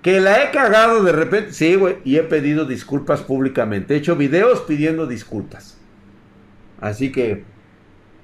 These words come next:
reacciona el innombrable. Este, fíjate, Sabarjas, que no me parece como muy productivo hacer eso, güey.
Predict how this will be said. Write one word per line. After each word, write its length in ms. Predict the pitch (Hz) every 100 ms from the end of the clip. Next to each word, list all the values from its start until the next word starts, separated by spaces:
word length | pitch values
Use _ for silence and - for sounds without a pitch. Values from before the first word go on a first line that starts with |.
| - - -
reacciona 760 | - 147 165 214 214 220 226 -
el 260 | 165 147 143
innombrable. 720 | 147 151 156 180 185 170 170 -
Este, 540 | 151 - 180 180 190
fíjate, 640 | 180 262 262 233 240 240 185
Sabarjas, 800 | - 220 226 226 202 214 214 -
que 220 | - 190
no 240 | 196 226
me 140 | 233 240
parece 680 | 202 185 196 196 196 202
como 200 | 196 156
muy 200 | 156 185
productivo 600 | 190 196 160 - 160 160
hacer 260 | 151 - 139
eso, 280 | 135 123 101
güey. 120 | -